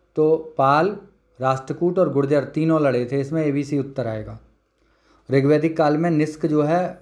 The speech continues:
गले में पहना जाता था, यहीं से नाम तनिष्क ने निकाल लिया है। आभूषण था सोने का। इसमें मेरे हिसाब से केवल दूसरा सही है, दूसरे में भी गड़बड़ है थोड़ी सी कि छोटे और बड़े दोनों का। अब आयोग जो मान ले वो मान ले, दोनों गलत भी हो सकते हैं इसमें, आयोग जो मानेगा वही माना जाएगा।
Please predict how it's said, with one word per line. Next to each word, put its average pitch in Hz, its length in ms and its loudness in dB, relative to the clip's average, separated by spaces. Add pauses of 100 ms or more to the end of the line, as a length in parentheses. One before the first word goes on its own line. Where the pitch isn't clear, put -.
गले 139 320 2
में 156 120 -2
पहना 139 180 2
जाता 143 260 0
था, 180 80 0
यहीं 139 260 0
से 151 100 -2
नाम 151 240 2
तनिष्क 147 340 -2
ने 143 120 2
निकाल 123 260 -2
लिया 117 220 -4
है। 110 140 -10 (680)
आभूषण 139 400 2
था 160 180 0
सोने 156 340 2
का। 107 260 -8 (1300)
इसमें 160 280 2
मेरे 165 200 4
हिसाब 151 260 2
से 170 100 -2
केवल 170 260 2
दूसरा 143 340 0
सही 117 220 -4
है, 107 280 -10 (320)
दूसरे 160 320 0
में 175 140 2
भी 185 100 2
गड़बड़ 165 300 4
है 156 160 2
थोड़ी 143 300 0
सी 151 120 -4 (460)
कि 160 80 -6
छोटे 143 320 0
और 170 120 4
बड़े 175 220 2
दोनों 131 300 0
का। 127 180 0
अब 131 80 0
आयोग 151 320 2
जो 165 120 0
मान 147 200 0
ले 160 240 0
वो 147 220 0
मान 135 220 0
ले, 139 140 -2
दोनों 139 300 0
गलत 135 180 2
भी 143 160 -2
हो 147 100 0
सकते 151 320 -6
हैं 160 80 0
इसमें, 170 280 -4
आयोग 147 280 2
जो 147 120 0
मानेगा 139 320 0
वही 117 240 -2
माना 110 240 -10
जाएगा। 113 380 -18